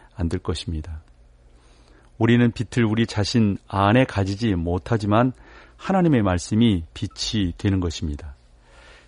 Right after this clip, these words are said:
빛을 비춘다는 것은 다른 말로 하자면 하나님의 말씀을 나누어 준다는 뜻이 아니겠습니까? 그래서 이것은 우리가 항상 하나님의 말씀을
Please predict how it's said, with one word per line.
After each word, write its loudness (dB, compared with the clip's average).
빛을 0
비춘다는 2
것은 2
다른 0
말로 0
하자면 2
하나님의 0
말씀을 -2
나누어 2
준다는 2
뜻이 -2
아니겠습니까? -2
그래서 -2
이것은 0
우리가 0
항상 -2
하나님의 0
말씀을 2